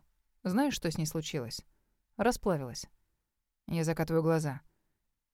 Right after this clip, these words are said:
И ты не можешь найти другого мага, способного затушить огонь, который она создаёт?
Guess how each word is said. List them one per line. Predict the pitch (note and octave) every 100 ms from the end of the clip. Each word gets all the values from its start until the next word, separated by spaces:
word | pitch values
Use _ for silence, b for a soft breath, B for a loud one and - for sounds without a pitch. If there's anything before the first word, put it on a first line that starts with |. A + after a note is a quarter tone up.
| _
И | D3+
ты | F3+
не | F3+
можешь | F#3+ G3+ F3
найти | F#3+ F3 G3
другого | F3+ F3+ F3+
мага, | F3+ A3 A#3+ D3+
способного | - E3 - E3+ E3+ E3
затушить | E3+ F#3 F3 F#3 F3
огонь, | F3 G#3+ B3
который | - D#3+ D3+ D3+
она | D#3+ D#3
создаёт? | E3+ E3+ E3+ A#3